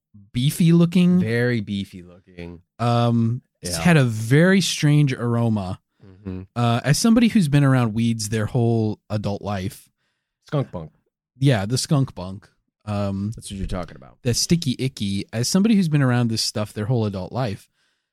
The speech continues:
Speaker 1: you get kinda used to that certain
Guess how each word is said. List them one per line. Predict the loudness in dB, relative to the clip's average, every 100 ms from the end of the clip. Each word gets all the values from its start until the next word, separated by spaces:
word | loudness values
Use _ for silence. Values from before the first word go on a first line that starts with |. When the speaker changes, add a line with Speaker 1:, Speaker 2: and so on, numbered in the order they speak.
| _ _ _ -4
Speaker 1:
you | 2
get | 2 0
kinda | 2 4 4
used | 4 4 2 0
to | 0 2 2 -2 _ _ _ -6
that | -6 -4
certain | 0 0 2 0 -2